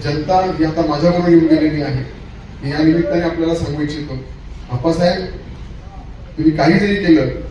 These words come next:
तर जनतेचं भरभरून प्रेम मला आता मिळणार आहे आणि त्या प्रेमाच्या जोरावर हे इलेक्शन मी लाखांपेक्षा जास्त मताने जिंकून दाखवेल,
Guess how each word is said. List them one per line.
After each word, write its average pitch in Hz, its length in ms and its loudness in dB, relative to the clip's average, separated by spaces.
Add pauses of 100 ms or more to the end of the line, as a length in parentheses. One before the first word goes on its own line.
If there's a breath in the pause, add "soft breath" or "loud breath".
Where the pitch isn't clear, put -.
(160)
तर 127 80 -6
जनतेचं 160 440 -2
भरभरून 156 320 4
प्रेम 175 260 -2
मला 165 100 2
आता 160 180 0
मिळणार 156 280 4
आहे 143 120 -2 (360)
आणि 131 120 -2
त्या 156 120 0 (180)
प्रेमाच्या 180 420 2
जोरावर 160 340 2 (460)
हे 143 160 2
इलेक्शन 170 420 2 (540)
मी 139 140 0
लाखांपेक्षा 180 680 0
जास्त 165 260 8
मताने 156 320 2
जिंकून 147 320 -2
दाखवेल, 127 380 -2